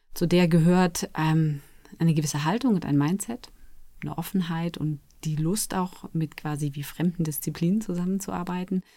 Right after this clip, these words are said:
aber tatsächlich auch in der Lage zu sein, die gemeinsame Sprache zu sprechen, zu vermitteln und sich auf ein gemeinsames Ziel zu einigen.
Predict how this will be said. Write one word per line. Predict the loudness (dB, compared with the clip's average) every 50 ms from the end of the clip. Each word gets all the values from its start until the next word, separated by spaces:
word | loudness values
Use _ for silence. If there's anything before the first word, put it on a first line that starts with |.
| _ _ _ _
aber | -2 0 0 0
tatsächlich | 0 0 0 0 0 0 0 -2 0 0
auch | 0 0
in | 0 0 0
der | 0 0 0
Lage | 0 0 0 0 -2 -2
zu | -4 -4
sein, | -2 0 2 2 0 0 -2
die | -6 -2
gemeinsame | 0 0 2 2 2 0 0 0 -2
Sprache | -2 -4 -4 -4 -4 -4 -6 -6
zu | -6 -6 -6
sprechen, | -6 -6 -6 -8 -6 -4 -2 -2 -2 -2 _ _ _ _ _
zu | -10 -8 -6
vermitteln | -4 -2 0 0 0 -2 -2 -2 -2 0 0 0
und | 0 0 2 2 2 2
sich | 0 0 -2 -2 -2 -4 -6 -8 -6
auf | -6 -6 -6 -10 -16 -12
ein | -6 -4 -2 -2 -2 -4 -4
gemeinsames | -4 -2 0 0 0 0 0 -2 -4 -4 -4
Ziel | -6 -6 -4 -4 -4 -6
zu | -8 -10 -8
einigen. | -8 -8 -6 -6 -6 -8 -8 -8